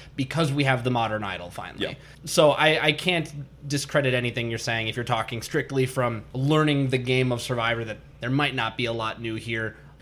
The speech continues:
Speaker 2: So I think in future what I'll do is I'll give a must-watch. You know, I'll answer that question for both categories. But from here on out, spoiler alert, we're gonna be spoiling, uh, the entire pre-merge of Survivor China. Not the winner. Derek does not know who the winner is.
Speaker 1: I do not.
Speaker 2: But we're gonna spoil everything in the pre-merge, so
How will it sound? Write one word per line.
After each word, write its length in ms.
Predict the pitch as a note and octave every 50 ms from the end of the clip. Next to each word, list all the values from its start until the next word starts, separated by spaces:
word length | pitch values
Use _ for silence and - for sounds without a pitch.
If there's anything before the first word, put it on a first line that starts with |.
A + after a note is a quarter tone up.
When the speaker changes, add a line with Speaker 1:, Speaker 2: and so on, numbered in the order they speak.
| - -
Speaker 2:
So 260 | - D#3+ D#3 D3 A#2
I 120 | A#2+ E3+
think 300 | E3 A#3+ A#3 A3 - -
in 180 | F3 F#3 F#3+ E3
future 540 | - - E3 F3 F3+ E3+ - - D3 C#3+ C3+
what 120 | C3+ C3
I'll 140 | B2 A#2+ A2+
do 160 | A#2+ A#2+ A2+
is 140 | A2 G#2+ A2+
I'll 100 | A2+ A#2+
give 160 | A#2 A2+ G#2
a 40 | A2+
must-watch. 800 | A2 G#2 F#2+ - - A2+ G2+ F#2+ F#2+ F2+ F2+ - - - - - - -
You 80 | - B2
know, 120 | G#2+ F#2
I'll 200 | E2 F#2 A#2+ C3+
answer 200 | C3 C3 C3 -
that 120 | B2+ A2+ -
question 300 | B2 A2 G#2+ - A2+ G#2+
for 100 | G#2+ G2
both 300 | G#2+ G#2+ G#2 G2+ - -
categories. 720 | G#2+ G2 E2 C#2 C2 C#2 D#2 D#2 - - - - - - - -
But 140 | - F#3 D#3+
from 120 | E3 F3+ F#3+
here 120 | A3 C4+
on 80 | C#4+ A3
out, 320 | F#3+ G#3+ A3 - - -
spoiler 360 | - - - F3 E3 E3 D#3+ D#3+
alert, 340 | E3+ F#3+ A3+ - - - - - -
we're 120 | - C3+ C#3
gonna 120 | C#3+ C#3
be 100 | C3 C3+
spoiling, 560 | C3 - - D#3+ D#3 D3+ D3+ D#3 D#3 D#3 D3
uh, 160 | C3 B2 C3
the 140 | B2 C3+ C3+
entire 240 | C3 C3+ C#3 D3 C#3+
pre-merge 360 | C#3+ - D3+ D3 D3 D3 D3
of 60 | D3
Survivor 280 | C3+ - D3+ C#3 C#3 C#3
China. 360 | - - C3+ B2 B2 B2+ B2
Not 280 | A#2 A2 A#2+ A#2+ B2 -
the 60 | D#3
winner. 220 | C#3+ C3+ C3 C3
Derek 240 | B2 A#2+ A#2+ B2 -
does 80 | - G#2+
not 200 | A#2+ A#2 B2 B2
know 40 | C#3
who 140 | C#3+ C#3
the 80 | C3+ C3+
winner 280 | B2 A#2 G#2 G#2 G#2 G2+
is. 200 | A2 - - -
Speaker 1:
I 80 | G2+ G2
do 120 | G2+ G#2
not. 360 | A#2 D3 D3+ - - - -
Speaker 2:
But 120 | A#2 A2+ A#2
we're 100 | A#2+ A#2+
gonna 120 | A#2+ A#2
spoil 280 | - - - B2+ A#2+ A2+
everything 220 | A2+ B2+ B2 A#2
in 20 |
the 80 | A2 G#2+
pre-merge, 460 | - A#2 G2+ F#2+ F#2 F#2 F#2 - -
so 320 | - G#2+ G2 F#2 F2+ G2